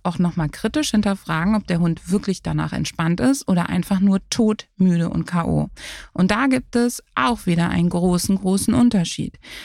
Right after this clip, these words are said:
Wenn ich nämlich ein Erschöpfungsmüde habe, ist das was anderes als ein entspanntes Gefühl. Und ein Erschöp-, Erschöpfungsmüde führt häufig auch zu nach müd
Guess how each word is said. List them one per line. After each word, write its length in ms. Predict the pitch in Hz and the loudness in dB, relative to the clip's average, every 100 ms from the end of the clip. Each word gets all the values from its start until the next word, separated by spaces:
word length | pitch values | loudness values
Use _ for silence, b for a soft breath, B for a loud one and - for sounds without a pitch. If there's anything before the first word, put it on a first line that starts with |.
| B - | B 0
Wenn 140 | 190 | 2
ich 120 | 202 | 4
nämlich 280 | 208 196 - | 4 2 2
ein 160 | 190 - | -2 0
Erschöpfungsmüde 1200 | 190 - 254 - 202 185 - 185 180 170 175 | -2 -2 -4 0 0 0 2 2 2 2 0
habe, 200 | 190 226 - | -2 -6 -6
ist 200 | 196 196 | -4 -4
das 180 | 185 | -4
was 240 | 175 - - | -6 -6 -4
anderes 600 | 190 208 180 160 208 - | 2 2 2 0 -2 -4
als 200 | 127 165 | -4 -4
ein 200 | - 170 | -2 -4
entspanntes 800 | - 170 - - 165 165 180 - | -2 -4 -2 -4 -2 0 -2 -2
Gefühl. 480 | - 196 294 254 - - B B B B | -4 -2 2 2 2 -4 B B B B
Und 160 | 196 - | 0 2
ein 160 | 175 | 0
Erschöp-, 420 | 175 - 294 311 | 0 -2 -4 0
Erschöpfungsmüde 1120 | 240 - - - - 170 165 - 175 170 196 226 | 0 2 -2 -4 -2 0 0 2 2 2 0 -2
führt 560 | - - 285 208 - | -4 2 2 2 -2
häufig 540 | 180 160 175 196 - - | -2 -2 0 -4 -4 -2
auch 240 | 190 226 - | -2 -2 -4
zu 340 | - 269 302 | 2 2 2
nach 340 | - 302 302 - | 2 2 2 4
müd 480 | 196 190 185 - | 4 6 4 -2